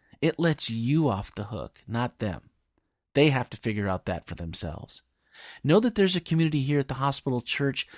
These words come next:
filled with wildly imperfect people, just like you, just like me, no matter what your history, and that we love and accept you. Hang out with us online. You can always hang out here on the podcast with us. Stop by for a visit and a cup of coffee on a Saturday morning.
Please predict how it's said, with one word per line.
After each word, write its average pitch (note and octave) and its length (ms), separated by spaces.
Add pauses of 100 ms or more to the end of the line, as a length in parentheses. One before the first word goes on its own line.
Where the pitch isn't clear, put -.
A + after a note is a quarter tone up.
(160)
filled F3 280
with E3 200
wildly E3+ 580 (100)
imperfect D#3 580
people, C#3+ 320
just - 260
like D#3+ 280
you, C#3+ 340
just C#3 220
like D3 200
me, B2 320 (360)
no C#3+ 100
matter E3 320
what E3+ 300
your F3+ 100
history, - 580 (380)
and A#2+ 160
that C3 240
we C3 220
love B2+ 440
and A#2 120
accept - 420
you. G#1+ 240 (500)
Hang D#3+ 200
out D#3 120
with D#3+ 140
us D3+ 160
online. C#3+ 520 (600)
You A#2+ 140
can A#2+ 140
always B2 540
hang A2+ 220
out G#2 180
here A#2 180
on G2 80
the F#2+ 80
podcast D3 560
with D3+ 160
us. D#3+ 180 (340)
Stop C#3 300
by D#3 180
for D#3 160
a D3 60
visit D#3+ 320
and F3 100
a D#3+ 60
cup E3 220
of E3 80
coffee F#3 360
on G2 120
a G2 40
Saturday A#2 400
morning. A#2+ 420